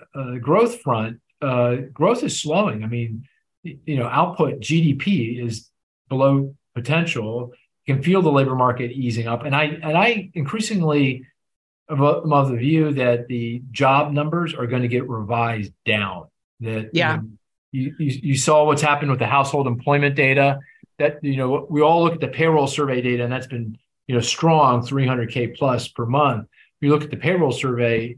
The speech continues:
Speaker 1: I mean, the household survey, the other survey of employment, and that's measurably weaker. And then you get the data from the quarterly census of employment and wages. That's the unemployment insurance record data, full count of employment, to which this survey data we're looking at now is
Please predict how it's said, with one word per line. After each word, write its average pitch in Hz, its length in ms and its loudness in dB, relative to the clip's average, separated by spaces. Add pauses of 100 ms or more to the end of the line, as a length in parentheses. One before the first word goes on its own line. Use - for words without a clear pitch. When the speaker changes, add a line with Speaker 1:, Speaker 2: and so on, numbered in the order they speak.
Speaker 1:
I 131 60 -4
mean, 127 160 0
the 123 80 0
household 139 420 0
survey, 110 480 -4
the 117 120 -2
other 131 160 0
survey 107 540 -4 (440)
of 120 120 -6
employment, 117 520 -2
and 120 100 -4
that's 151 300 -2 (380)
measurably 139 880 2
weaker. 110 280 -4
And 135 100 0
then 165 180 4
you 160 100 4
get 151 220 2
the 127 340 0 (320)
data 156 460 4
from 135 340 0
the 123 340 -2 (140)
quarterly 147 300 2
census 139 340 -2
of 123 80 -6
employment 131 400 -2
and 123 80 0
wages. 139 380 2
That's 139 260 0
the 127 240 -2
unemployment 139 440 -2
insurance 175 540 -2
record 123 360 -2
data, 113 280 2
full 143 240 -4
count 143 240 -2
of 107 80 -6
employment, 120 580 -2 (480)
to 160 140 4
which 143 320 2
this 131 240 -2
survey 160 320 4
data 139 200 4
we're 123 180 -2
looking 131 240 -6
at 113 140 -6
now 139 180 0
is 117 100 -4